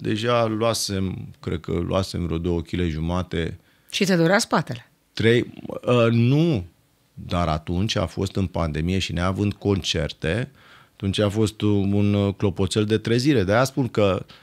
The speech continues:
Speaker 1: și m-am trezit, nu știu cât am cântat la voi, vreo o oră, cred.
Speaker 2: Mhm.
Speaker 1: M-am trezit după, pă, cincizeci de minute de când eram așa.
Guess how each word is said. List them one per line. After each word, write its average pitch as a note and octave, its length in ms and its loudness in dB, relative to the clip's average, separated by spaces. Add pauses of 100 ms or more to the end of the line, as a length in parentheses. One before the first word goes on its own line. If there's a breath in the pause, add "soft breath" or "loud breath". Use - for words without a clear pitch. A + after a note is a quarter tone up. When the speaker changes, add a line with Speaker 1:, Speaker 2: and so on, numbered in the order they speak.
(140 soft breath)
Speaker 1:
și - 140 -8
m-am G2+ 220 2
trezit, F#2+ 480 -2
nu A2 80 0
știu - 140 -8
cât - 140 -10
am F2 120 -2
cântat E2+ 220 -6
la E2+ 100 -2
voi, E2+ 180 -2
vreo F#2 280 -4
o F#2 80 -4
oră, G#2 320 -2
cred. G3 220 -2
Speaker 2:
Mhm. A#3 160 0 (840 soft breath)
Speaker 1:
M-am F2 220 -2
trezit F#2+ 340 -2
după, G2+ 520 0
pă, - 80 -6 (200)
cincizeci G#2 380 -2
de G#2 100 -2
minute G#2 220 0
de G#2 80 -2
când A2 140 -2
eram A2+ 120 0
așa. F2 200 -4